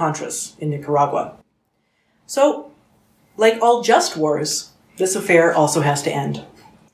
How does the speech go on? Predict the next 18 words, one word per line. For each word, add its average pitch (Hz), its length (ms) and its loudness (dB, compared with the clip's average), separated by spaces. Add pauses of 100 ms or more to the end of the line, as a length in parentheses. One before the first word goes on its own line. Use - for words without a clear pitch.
(360)
Thanks 247 300 2
to 262 120 -4
an 214 80 4
Iranian 175 480 0
leak, - 420 -2 (360)
a 175 80 -4
Lebanese 214 520 4
magazine 175 600 0
exposed 170 560 0
the 240 120 2 (120)
arms 185 180 -2
dealing 160 360 0
arrangement 147 580 -6
on 160 140 -4
November 156 340 -2
three, 151 300 0
nineteen 143 360 -2
eighty-six, - 640 0